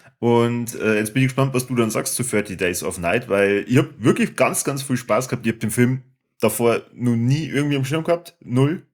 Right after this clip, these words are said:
Und wenn's dem einen oder anderen von euch also geht, dann ist es da auf jeden Fall schon mal vorweg eine große Empfehlung. Es geht um Vampire in, äh, Alaska, äh, um die kleine Stadt Barrow,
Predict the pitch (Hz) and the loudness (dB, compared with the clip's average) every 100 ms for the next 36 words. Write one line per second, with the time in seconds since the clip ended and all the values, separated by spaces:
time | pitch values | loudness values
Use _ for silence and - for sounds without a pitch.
0 | _ 120 117 82 113 123 - 127 113 82 | _ -4 -2 -4 -4 -4 0 2 4 2
1 | 120 120 123 113 101 101 117 - 110 107 | 0 0 -2 -6 -2 -2 -2 -4 -4 -4
2 | - 104 113 - 98 98 101 80 - 95 | -6 -8 -8 -6 -6 -6 -10 -10 -10 -6
3 | 107 98 92 95 143 131 98 95 92 92 | -2 -2 0 0 0 0 -2 -2 -4 -4
4 | 90 - _ _ 113 101 127 - - - | -6 -14 _ _ 2 4 2 -4 -14 -4
5 | 98 101 95 92 110 160 113 120 113 123 | -2 -2 -4 -2 0 0 0 -4 -4 -2
6 | 120 127 135 - - - - - 139 131 | -2 -2 -6 -14 -20 -20 -14 -4 0 2
7 | 123 110 151 180 170 165 165 - - 127 | 2 0 0 0 2 0 -4 -8 -2 2
8 | 131 131 120 - 117 113 113 113 110 113 | 2 0 -2 -2 0 2 0 -2 0 2
9 | 110 131 - 135 131 131 - _ - 107 | 2 0 0 2 2 0 -8 _ -6 -2
10 | 101 98 98 95 - 92 98 101 - 104 | -2 -4 -6 -10 -4 -4 -2 -6 -6 -6
11 | - - - 110 135 131 147 | -8 -16 0 4 6 4 2